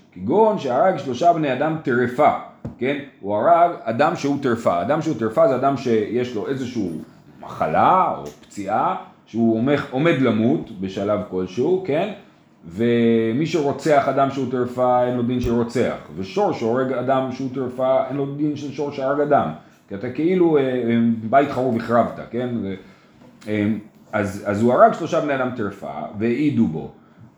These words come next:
אומרת הגמרא, "ומועד לטרפה, ומועד לשלם, אולי הוא לא נחשב למועד?" ומה הסברה בדבר הזה? באמת זו סברה קשה. לכאורה, אם הוא הרג שלושה בני אדם,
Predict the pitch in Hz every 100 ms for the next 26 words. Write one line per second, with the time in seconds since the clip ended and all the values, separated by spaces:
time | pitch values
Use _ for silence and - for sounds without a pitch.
0 | _ - 117 120 117 139 120 104 117 147
1 | 127 110 - 135 135 120 98 95 101 92
2 | 110 127 117 - 76 92 165 202 185 127
3 | - - _ 95 104 135 143 143 - -
4 | - 160 156 147 - 151 139 139 135 123
5 | 117 117 131 - _ _ 92 110 151 156
6 | 131 120 120 110 110 104 117 135 131 156
7 | 139 120 - 127 135 110 - 127 82 -
8 | - - 98 117 165 127 117 165 127 123
9 | 151 143 127 120 143 107